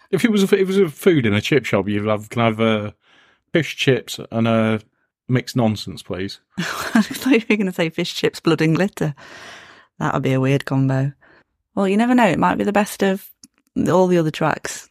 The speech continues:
Speaker 2: this year, so they may still get your
Speaker 1: <laughs> Oh,
Speaker 2: vote on the
Speaker 1: Jesus.
Speaker 2: night.
Speaker 1: Yeah.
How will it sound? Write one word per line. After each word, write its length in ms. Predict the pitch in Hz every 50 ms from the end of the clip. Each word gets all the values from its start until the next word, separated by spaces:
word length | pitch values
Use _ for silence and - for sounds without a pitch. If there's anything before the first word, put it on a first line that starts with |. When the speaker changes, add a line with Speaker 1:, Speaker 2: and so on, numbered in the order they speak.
| _ _ _ _ _ _ -
Speaker 2:
this 240 | 170 156 - - -
year, 300 | 156 156 160 165 175 175
so 380 | - - 165 160 160 156 156 156 -
they 120 | 160 160
may 160 | 160 156 165
still 180 | - - - 170
get 160 | - 165 -
your 140 | - 160 160
Speaker 1:
<laughs> 20 |
Oh, 20 | 170
Speaker 2:
vote 300 | - 170 160 160 - -
on 140 | 165 165
the 60 | 170 165
Speaker 1:
Jesus. 420 | 160 139 131 131 135 131 - - - - -
Speaker 2:
night. 20 | -
Speaker 1:
Yeah. 360 | 98 90 87 87 87 -